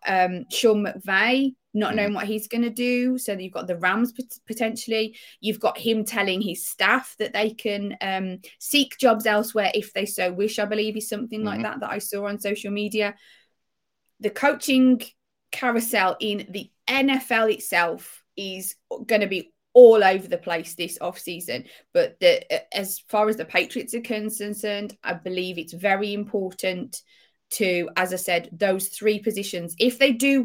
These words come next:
Speaker 1: what I sort of said in regards to moving special teams, uh, moving Judge to special teams,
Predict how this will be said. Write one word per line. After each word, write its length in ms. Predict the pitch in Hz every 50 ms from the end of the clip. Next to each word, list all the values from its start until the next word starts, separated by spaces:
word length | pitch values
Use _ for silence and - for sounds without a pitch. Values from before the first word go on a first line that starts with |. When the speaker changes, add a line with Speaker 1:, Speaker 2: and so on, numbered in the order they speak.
| 233
Speaker 1:
what 180 | 226 247 233 -
I 80 | 214
sort 240 | 226 226 240 226 -
of 80 | 233 220
said 320 | - - 185 175 185 185
in 100 | 190 190
regards 380 | 185 185 - 190 180 185 185 -
to 80 | -
moving 320 | 196 185 180 185 180 196 190
special 320 | - - 185 185 - 190
teams, 420 | - - 175 180 180 180 180 180 - - -
uh, 100 | - 180
moving 300 | 170 185 202 202 202 196
Judge 180 | 196 196 190 -
to 80 | 214
special 260 | 196 - 185 - 185
teams, 280 | - - 180 175 175 -